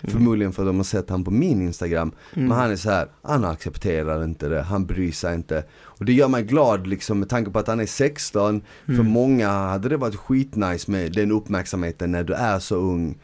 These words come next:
Speaker 1: Mm.
Speaker 2: Men han, han kän-, han vet typ så här att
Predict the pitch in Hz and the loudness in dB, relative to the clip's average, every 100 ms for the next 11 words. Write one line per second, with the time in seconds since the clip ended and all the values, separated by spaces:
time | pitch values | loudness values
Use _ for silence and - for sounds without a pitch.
0 | - 127 98 90 123 120 101 - 107 120 | -4 -4 -2 -2 0 0 -2 -4 -4 -4
1 | - 123 117 120 113 107 127 104 - - | 0 -2 -2 0 0 2 2 2 0 -4
2 | 95 - 110 92 90 87 - | -4 0 0 2 0 -4 -12